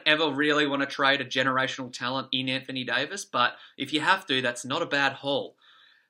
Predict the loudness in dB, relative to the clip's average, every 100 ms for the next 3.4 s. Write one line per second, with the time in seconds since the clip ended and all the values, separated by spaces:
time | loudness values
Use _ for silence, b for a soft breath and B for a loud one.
0 | 0 0 2 4 4 2 -4 0 0 0
1 | 0 0 0 -2 -4 -2 2 2 2 -4
2 | -2 -2 -2 -4 -2 -2 0 -2 -2 -2
3 | -4 -4 -4 -4